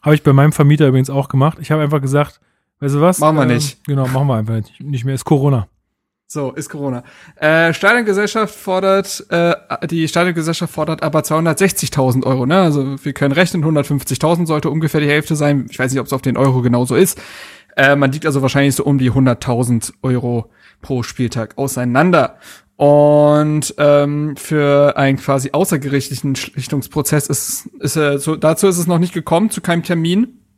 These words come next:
Speaker 2: Und sollte das so bleiben, geht der Streit natürlich dann auch vor Gericht, um das so zu klären. Ähm, ja, und wir haben natürlich das Thema, dass es immer noch kein Stadionneubau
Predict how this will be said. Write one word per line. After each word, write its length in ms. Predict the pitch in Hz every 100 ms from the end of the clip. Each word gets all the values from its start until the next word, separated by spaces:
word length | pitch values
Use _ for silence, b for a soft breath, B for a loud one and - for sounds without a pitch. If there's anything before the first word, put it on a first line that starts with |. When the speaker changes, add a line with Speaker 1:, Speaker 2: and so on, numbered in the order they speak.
| _ _ _ _ _ _ _ _
Speaker 2:
Und 220 | - 151 143
sollte 220 | 156 156
das 180 | 156 165
so 80 |
bleiben, 520 | 147 139 143 151 147 -
geht 140 | 143
der 80 | 139
Streit 260 | - 135 131
natürlich 320 | 131 135 127
dann 120 | 131
auch 100 | 127
vor 220 | - 131
Gericht, 340 | 127 120 139 147
um 80 | 131
das 160 | 135
so 100 | 139
zu 160 | - 147
klären. 400 | - 143 143 139 B B B B B B B -
Ähm, 720 | 135 139 139 143 143 143 143
ja, 260 | 147 160 151
und 120 | 135
wir 100 | 156
haben 80 | 170
natürlich 300 | 160 175 160
das 140 | 156
Thema, 360 | 170 170 160 156
dass 180 | 208
es 120 | 151 160
immer 180 | 165
noch 140 | 165 156
kein 180 | 160 143
Stadionneubau 920 | 156 202 165 131 135 131 131 131